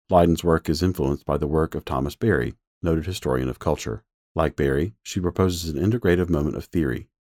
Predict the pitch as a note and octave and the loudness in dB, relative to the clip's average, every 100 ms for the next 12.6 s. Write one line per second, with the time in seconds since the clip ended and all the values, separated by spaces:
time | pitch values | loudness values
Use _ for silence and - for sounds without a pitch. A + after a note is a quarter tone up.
0 | - D#2+ - - G1+ - _ - D#2 - | -8 -6 -4 -8 -8 -12 _ -10 -4 2
1 | F#2 - - - - _ - C2+ B1 C2+ | 2 2 -8 -10 -14 _ -4 -2 -2 -2
2 | - - - _ _ _ E2+ E2+ D#2 - | -4 -8 -14 _ _ _ -6 -2 -4 -6
3 | - C#3 - D2 A#1 - - _ _ F#2 | -4 -4 -2 -4 -4 -6 -12 _ _ -2
4 | F#2 F#2 F2+ G#2 A2+ A2 A2 D#2 D2+ - | 2 4 4 4 4 4 2 0 0 -2
5 | C2+ C2+ _ - E2 B1 C2+ C2+ C2 A1+ | -4 -6 _ -6 -4 -2 -4 -4 -4 -4
6 | G1+ - _ _ F#2+ G2+ A2 A2+ G2+ F#2 | -8 -14 _ _ 4 6 6 4 4 2
7 | - G2+ - E2 B1 D#2 D#2+ D#2 D#2 E2+ | 2 0 2 0 0 2 4 4 0 0
8 | D2+ - D2+ - D#2+ D#2 E2 F#2 - F#2 | 0 0 -4 -2 0 2 2 2 -2 -6
9 | F#2+ F#2 E2 E2 E2 F2 F#2 B1 B1+ - | -4 -2 0 0 0 2 0 0 -8 -6
10 | C#2+ - G#2 D#2 B1 - - C2 C#2 C2+ | -6 -4 0 0 -2 -6 -8 -6 -4 -4
11 | - C2+ D2+ D2+ - - D2 - F#2 F2 | -2 -2 0 -4 -6 -8 -10 -6 -6 -4
12 | B1 A#1+ A#1 A#1 - - | -6 -8 -10 -10 -16 -18